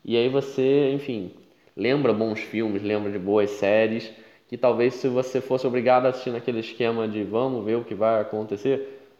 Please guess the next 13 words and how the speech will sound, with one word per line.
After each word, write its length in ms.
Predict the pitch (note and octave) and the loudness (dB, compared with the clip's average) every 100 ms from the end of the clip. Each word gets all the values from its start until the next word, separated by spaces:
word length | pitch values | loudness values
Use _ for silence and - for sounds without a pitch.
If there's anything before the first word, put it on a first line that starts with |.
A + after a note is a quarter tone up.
| - | -10
não 60 | |
fosse 220 | E3+ C3+ - | -4 -4 -2
fazer 160 | C3+ | -2
sentido. 600 | C#3 D#3+ - C#3 B2 G2 - - _ | -2 -6 -4 -2 -2 -4 -10 -20 _
Até 180 | - A3+ | -2 0
pela 160 | A3 A3+ | 4 2
questão 500 | A#3 - F#3+ G3 G#3+ | 2 0 2 2 2
do, 140 | D4 | -2
dos 140 | E4 D4 | -4 -4
cliffhanger, 640 | B3+ - A#3 F#3+ E3+ C3+ | -4 -4 -2 0 2 0
né? 200 | C3+ D3 C#3+ - - - | 0 -2 -4 -18 -12 -2
Por 120 | C#3 | 4
exemplo, 800 | C#3+ C3+ A2+ A2 G#2+ G#2+ G#2+ | 4 4 2 0 -2 0 -2